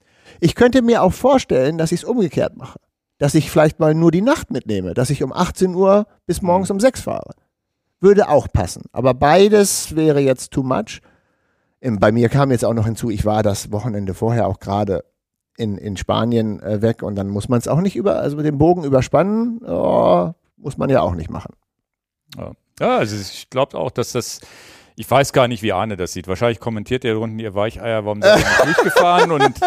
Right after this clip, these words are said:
Speaker 2: solche Leute wollen wir nicht, aber sonst, weil ich
Speaker 1: Doch.
Speaker 2: glaube, du bist da gern gesehen, auch wenn du wirklich nur, selbst wenn du nur hundert Kilometer auf dem Tacho hast und mitgemacht hast, glaub ich nicht, dass da einer schimpft und sagt, „Mensch, warum
Speaker 1: Nein.
Speaker 2: bist du nicht die vierundzwanzig Stunden durchgefahren?“ Ich glaub, das ist da egal.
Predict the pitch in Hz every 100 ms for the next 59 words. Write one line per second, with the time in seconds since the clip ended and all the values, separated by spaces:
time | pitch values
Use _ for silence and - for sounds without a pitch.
0 | 254 143 135 131 127 127 113 135 196 196
1 | 196 185 131 135 156 165 160 139 165 143
2 | 214 208 175 170 170 - 160 156 151 -
3 | _ _ _ 135 139 170 156 135 143 143
4 | 120 123 127 131 123 127 127 - _ _
5 | _ _ _ _ 110 123 120 92 110 101
6 | 113 117 123 151 - 147 147 147 135 156
7 | 147 - 139 135 139 131 - 123 127 120
8 | 117 117 110 123 - 117 117 - 117 113
9 | - _ _ 117 123 113 - 135 139 -
10 | 123 - 117 - 120 113 113 - 127 127
11 | - - 101 110 101 107 110 - 107 104
12 | 92 - 107 - 101 110 101 110 101 101
13 | 104 95 165 190 - 165 151 127 - 147
14 | - 156 - 165 - - 131 117 - 76
15 | 73